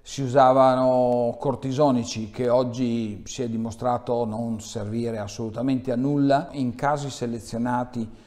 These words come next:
servono i broncodilatatori, classici farmaci per l'asma che fanno dilatare i bronchi e fanno respirare meglio, ma in casi selezionati perché i bambini molto piccoli hanno pochi recettori.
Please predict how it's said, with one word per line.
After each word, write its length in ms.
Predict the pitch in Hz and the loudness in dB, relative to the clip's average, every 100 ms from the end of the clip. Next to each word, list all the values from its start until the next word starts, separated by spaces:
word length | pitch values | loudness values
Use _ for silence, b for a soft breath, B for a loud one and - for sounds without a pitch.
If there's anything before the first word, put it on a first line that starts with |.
| B | B
servono 920 | - - 131 131 131 127 120 117 - B B - - | -8 2 4 4 4 2 2 0 -4 B B -20 -2
i 380 | 123 123 120 | 2 4 4
broncodilatatori, 1600 | 117 117 - 110 131 127 123 123 120 120 113 117 156 139 120 101 | 0 -4 -10 -4 -2 -2 -2 -2 0 0 -2 0 4 4 2 -4
classici 760 | 104 117 110 113 120 101 - 107 | -6 -4 -2 -4 -6 -8 -6 -6
farmaci 540 | - 110 113 113 104 | -4 -2 -2 -4 -6
per 200 | 107 104 | -8 -6
l'asma 480 | 104 110 117 113 120 | -4 0 0 -2 -6
che 140 | 104 98 | -8 -10
fanno 320 | 107 107 101 | -8 -6 -6
dilatare 500 | 104 107 104 113 110 | -6 -6 -4 -2 -2
i 60 | |
bronchi 300 | 107 120 120 | -2 -2 -4
e 40 | 117 | -6
fanno 300 | 107 107 104 | -6 -4 -4
respirare 520 | 110 - 120 123 143 | -6 -6 0 2 0
meglio, 440 | 160 120 127 135 135 B B B B | 0 -2 -2 -2 -4 B B B B
ma 380 | - 139 143 143 | 0 4 6 4
in 200 | 147 143 | -2 -2
casi 360 | 135 147 147 151 | 2 2 2 -2
selezionati 880 | - 135 131 - 170 131 123 127 156 | 0 0 0 -2 -4 -2 -4 -6 -8
perché 840 | - 131 127 - 143 117 90 B B B B B - | 0 0 0 0 0 0 -2 B B B B B -14
i 100 | 147 | -4
bambini 840 | 131 135 139 160 139 127 - - - | 2 2 2 0 0 -2 -6 -20 -18
molto 420 | - 156 160 156 180 | -4 2 2 2 -2
piccoli 580 | 143 127 - 151 156 - | -2 -4 -2 0 -2 -2
hanno 760 | 135 139 143 143 147 - - | -2 0 0 0 0 -2 -10
pochi 320 | - 127 - 135 | 0 0 2 0
recettori. 800 | 123 117 123 - 113 104 107 | 0 -2 -8 -6 -4 -2 -4